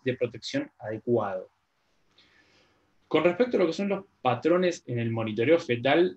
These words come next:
lo que se vio sí es una mayor prevalencia de patrones no tranquilizadores en un monitoreo fetal,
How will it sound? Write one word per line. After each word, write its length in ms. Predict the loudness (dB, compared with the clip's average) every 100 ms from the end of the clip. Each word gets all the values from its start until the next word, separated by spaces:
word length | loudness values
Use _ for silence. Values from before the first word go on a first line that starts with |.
| _
lo 160 | -4 -2
que 100 | -2
se 140 | 0
vio 160 | 4 4
sí 260 | 2 0 0
es 160 | -2
una 160 | -4 -2
mayor 600 | -2 -2 2 2 2 -6 -6
prevalencia 840 | -2 0 0 0 -2 -4 -4 -2
de 280 | 2 2 2
patrones 480 | -4 -4 -2 -2 0
no 160 | 0 0
tranquilizadores 960 | 0 -2 -6 -6 0 4 4 4 -2 -8
en 80 | -6
un 80 |
monitoreo 420 | -4 -6 -8 -8 -6
fetal, 420 | -2 0 0